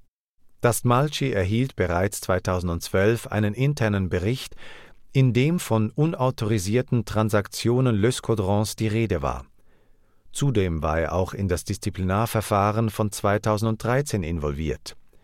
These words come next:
Er hätte Disziplinarmaßnahmen umsetzen und Teamleiter informieren müssen.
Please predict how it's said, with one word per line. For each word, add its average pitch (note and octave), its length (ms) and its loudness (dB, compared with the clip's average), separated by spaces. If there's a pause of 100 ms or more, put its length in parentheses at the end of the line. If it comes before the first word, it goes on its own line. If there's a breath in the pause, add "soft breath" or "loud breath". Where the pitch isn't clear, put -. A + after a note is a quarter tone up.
(680 soft breath)
Er D3 160 6
hätte C3 380 2
Disziplinarmaßnahmen G2+ 1400 0
umsetzen B2 720 2 (300 loud breath)
und B2 180 2
Teamleiter C3+ 580 2
informieren B2 640 2
müssen. C#2 420 -6